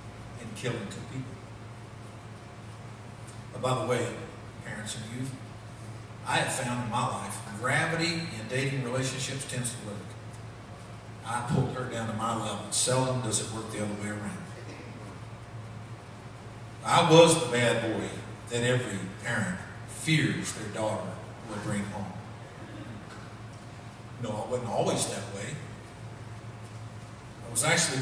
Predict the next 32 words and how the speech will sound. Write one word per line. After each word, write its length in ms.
born 140
and 80
raised 280
in 80
a 160
small 440
town, 320
Mount 280
Vernon, 140
Arkansas, 720
eighty-seven 580
hundred 320
people, 280
and 200
to 400
live 160
there, 140
you 140
had 100
to 60
wait 100
till 140
somebody 360
died, 320
'cause 140
they 60
didn't 160
want 180
to 80
be 60
any 80
bigger. 260